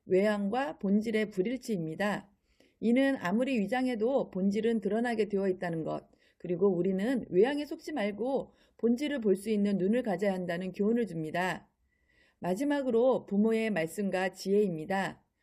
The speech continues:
어른들의 충고가 때로는 답답하게 느껴질 수 있지만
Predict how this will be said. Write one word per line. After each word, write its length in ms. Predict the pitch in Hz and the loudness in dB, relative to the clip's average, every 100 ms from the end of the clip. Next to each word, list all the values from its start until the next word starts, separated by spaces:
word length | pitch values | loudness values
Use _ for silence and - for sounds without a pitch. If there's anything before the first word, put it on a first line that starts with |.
| _ _ _ | _ _ _
어른들의 500 | - 214 320 339 339 | 0 0 0 -2 -4
충고가 580 | 311 302 277 262 262 262 | -6 -6 -4 -2 -2 0
때로는 400 | 302 302 285 269 | -2 0 -4 -4
답답하게 580 | - - 254 233 208 190 | -6 -10 -6 -4 0 0
느껴질 360 | 160 220 196 | 0 -2 -2
수 140 | 196 196 | -6 -8
있지만 680 | - 185 175 202 233 120 | -6 -4 -2 -2 -4 -6